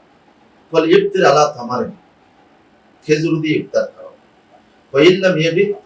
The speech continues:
ফালইফতির আলা মাইন, আর যদি খেজুর না পাও,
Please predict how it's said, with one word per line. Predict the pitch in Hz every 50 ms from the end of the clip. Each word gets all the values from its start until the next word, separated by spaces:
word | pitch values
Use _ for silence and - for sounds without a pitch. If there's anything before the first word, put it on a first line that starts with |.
| _ _ _ _ _
ফালইফতির | 147 147 127 135 165 185 180 170 - 156 135
আলা | 127 123 117 -
মাইন, | - - 110 110 110 98 92 - - _ _ _ _ _ _ _ _ _ _ _ _ _ _ _ _ _
আর | 127 135 151 156 151 151 160
যদি | 156 170 185 190 202 202
খেজুর | - - _ - 156 151 151 147 131
না | 123 123 123 120 123 123
পাও, | 143 151 147 -